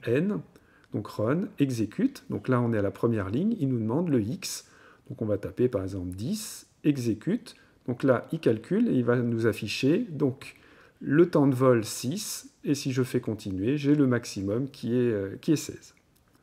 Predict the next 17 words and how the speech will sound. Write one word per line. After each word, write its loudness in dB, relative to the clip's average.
Alors 4
ces 4
pocket 2
computers 2
avaient 4
une 4
taille 4
comparable 0
à 0
celle 0
des -2
calculatrices, -2
hein, -2
c'était 0
des 2
calculatrices -2
scientifiques. -6